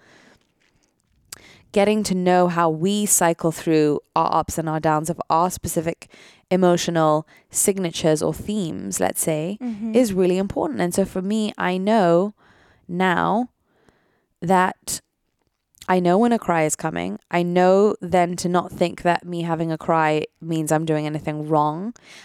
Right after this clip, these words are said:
Speaker 1: I know that it's just a release. I know I'm always gonna feel better once I have it,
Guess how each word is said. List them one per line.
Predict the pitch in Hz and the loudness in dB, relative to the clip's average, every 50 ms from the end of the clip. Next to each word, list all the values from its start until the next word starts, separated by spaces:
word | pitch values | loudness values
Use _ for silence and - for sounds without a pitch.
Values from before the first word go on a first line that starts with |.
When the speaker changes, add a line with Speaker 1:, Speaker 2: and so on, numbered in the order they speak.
| - _ - | -18 _ -2
Speaker 1:
I | 165 170 | -2 0
know | 170 170 170 170 175 | 2 4 4 4 6
that | 175 180 | 4 4
it's | 175 170 - - | 2 2 -2 -6
just | 180 - - | -8 -2 -2
a | 175 165 | 0 2
release. | 165 160 156 147 165 185 240 240 - - - - | 2 0 0 0 -4 -6 -4 -4 -4 -4 -2 -2
I | 170 170 165 | -2 -2 -2
know | 165 175 175 180 185 190 185 | -2 0 2 4 4 4 4
I'm | 180 175 - | 2 0 -2
always | - 180 190 196 196 190 | -4 0 2 2 2 2
gonna | 190 185 180 170 | 2 0 -2 0
feel | - 175 170 | 0 0 2
better | 170 165 160 160 156 | 2 2 4 4 2
once | 156 160 160 160 - | 2 0 -4 -4 -6
I | 160 | -8
have | 156 156 156 151 147 - | -6 -6 -4 -4 -2 0
it, | 160 180 214 - | 0 -2 -2 -4